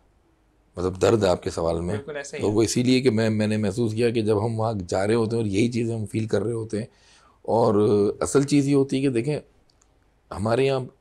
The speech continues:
Speaker 1: बहुत से ऐसे लोग हैं जो डिज़र्व करते हैं, लेकिन उन, मतलब वो हाथ नहीं फैला रहे, उनके अंदर अल्लाह ने खुद, खुददारी दी हुई है। और फिर एक तबका ये भी है,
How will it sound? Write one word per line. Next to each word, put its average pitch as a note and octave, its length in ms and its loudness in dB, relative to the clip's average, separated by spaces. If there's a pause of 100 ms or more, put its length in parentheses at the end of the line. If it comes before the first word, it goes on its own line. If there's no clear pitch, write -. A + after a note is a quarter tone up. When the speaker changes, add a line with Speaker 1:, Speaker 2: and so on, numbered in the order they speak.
(340)
Speaker 1:
बहुत A#2+ 400 2
से - 640 0
ऐसे B2 280 0
लोग G#2 300 -2
हैं A2+ 280 -6
जो A2+ 100 -2
डिज़र्व G2 520 0
करते - 320 -4
हैं, G2 460 -6 (920)
लेकिन A2 380 0
उन, A2 260 -2
मतलब F#2 260 -2
वो G2+ 100 2
हाथ G2+ 280 4
नहीं A#2+ 100 0
फैला E2+ 240 -2
रहे, D#2 140 -8 (520)
उनके G#2+ 220 2
अंदर G#2 220 4
अल्लाह G2+ 260 2
ने G#2 100 -2
खुद, F#2+ 220 -8 (240)
खुददारी F#2 440 2
दी F2 200 -2
हुई F2+ 180 -6
है। C#2+ 160 -14 (800)
और G#2+ 80 -2
फिर A2 500 4 (640)
एक A2 400 0
तबका A2+ 800 2
ये F#2 260 -2
भी A#2 200 0
है, D3 220 2